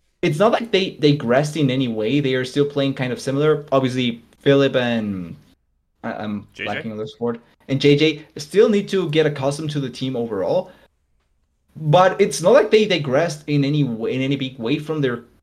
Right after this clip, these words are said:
Speaker 1: typical playstyle. It's just that I, I feel like the other teams do have more tools in them to try and get something out of them.
Speaker 2: See, I, I actually come in pretty differently there, I think, actually. Uh, coming off of, uh,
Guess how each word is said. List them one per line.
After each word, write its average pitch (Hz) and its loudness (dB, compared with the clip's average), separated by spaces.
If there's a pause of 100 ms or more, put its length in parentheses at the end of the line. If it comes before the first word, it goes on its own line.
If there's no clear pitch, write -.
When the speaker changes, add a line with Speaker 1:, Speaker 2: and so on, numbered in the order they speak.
(160)
Speaker 1:
typical 151 0
playstyle. 117 -2
It's 113 -8
just 170 -6
that 175 2
I, 127 -2
I 131 -2
feel 151 -4
like 151 -2
the 127 -4
other 127 -2
teams 139 -4 (360)
do 165 2
have 160 2
more 131 0
tools 147 -6
in 131 0
them 127 -2
to - -16
try 127 -8
and 120 -4 (340)
get 143 4
something 151 -2
out 120 0
of - -12
them. - -16 (640)
Speaker 2:
See, - -12 (100)
I, - -8 (100)
I 156 0
actually 147 -8
come 131 -10
in 110 -10 (140)
pretty 202 -4
differently 127 -6
there, 95 -6
I 101 -4
think, 107 -12
actually. 107 -8
Uh, 110 -4 (100)
coming 156 -6
off 147 -4
of, 127 -12 (500)
uh, 104 -4